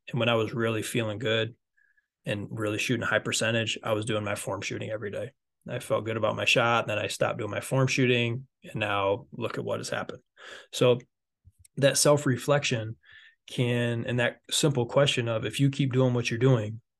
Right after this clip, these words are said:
are you headed in the right direction? If you keep doing what you're doing, are you going to continue to get better?" And now that will allow our kids to take in what they're doing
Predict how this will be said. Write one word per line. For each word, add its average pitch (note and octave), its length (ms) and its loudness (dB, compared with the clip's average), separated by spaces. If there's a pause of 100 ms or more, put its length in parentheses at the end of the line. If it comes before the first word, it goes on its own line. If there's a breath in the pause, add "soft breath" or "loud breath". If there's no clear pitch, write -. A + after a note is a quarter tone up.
are C3 60 2
you B2 100 2
headed B2 200 2
in A#2 100 0
the A2+ 60 -2
right A2 160 0
direction? A2+ 340 -2
If - 100 -6
you C3+ 80 2
keep C#3+ 180 -2
doing D3+ 180 4
what C3+ 140 2
you're C3 80 2
doing, B2+ 320 2 (300 loud breath)
are B2+ 40 -2
you B2+ 120 4
going C3 200 4
to A#2+ 80 0
continue B2 480 0
to A#2+ 140 -4
get B2 200 -4
better?" B2 400 2 (560 loud breath)
And B2+ 120 0
now C3 240 6
that C3 280 4
will B2+ 260 6
allow A#2 200 2
our A#2 180 2
kids B2 420 -2
to A2+ 360 -4 (320 loud breath)
take B2+ 300 0
in B2+ 200 4
what A#2 160 0
they're B2+ 140 4
doing A2+ 380 -4